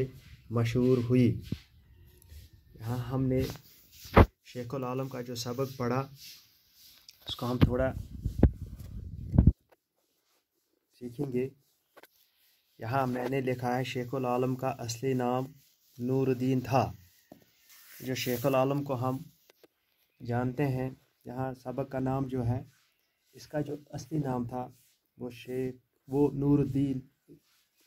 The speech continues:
था। लोग उन्हें नंद ऋषि, नूरुद्दीन वली और अलमदारी कश्मीर और शेखुल आलम के नामों से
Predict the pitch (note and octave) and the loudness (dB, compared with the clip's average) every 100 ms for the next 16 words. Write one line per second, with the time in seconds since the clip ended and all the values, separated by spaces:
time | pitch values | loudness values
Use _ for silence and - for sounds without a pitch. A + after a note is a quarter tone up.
0 | - - - B2+ F#2 - - - - - | 6 6 6 0 0 -4 -12 -14 -14 -10
1 | - - - - - - - - - - | -8 -10 -14 -10 -8 -8 -12 -16 -14 -2
2 | - - - - - - - - - - | 0 0 -6 -10 -8 -4 -6 -4 -6 -4
3 | A2+ B2+ C3+ B2 C3 B2 B2 B2 C3+ C3+ | 0 4 4 4 2 4 6 6 4 4
4 | C3+ - C3 C3 - - B2+ B2+ C3 C3 | 2 0 0 -2 -4 -4 -2 0 2 4
5 | C3 C3 B2 B2 B2 B2+ - - A#2 A#2 | 4 4 4 4 2 -2 -4 -4 4 4
6 | B2+ C3 B2+ B2 A#2+ C3 - C3+ C3+ C3 | 4 2 2 0 -2 -4 -2 0 0 -2
7 | - - - - - - - C3 C3 - | -6 -10 -14 -10 -10 -8 -6 -4 -2 -2
8 | C#3+ C3+ A#2+ B2+ C3 B2+ C3 B2+ - - | -2 0 0 2 2 0 -2 -4 -6 -12
9 | - - - - A#2+ C3+ C3+ B2+ C3 | -12 -12 -12 -4 0 2 2 2 2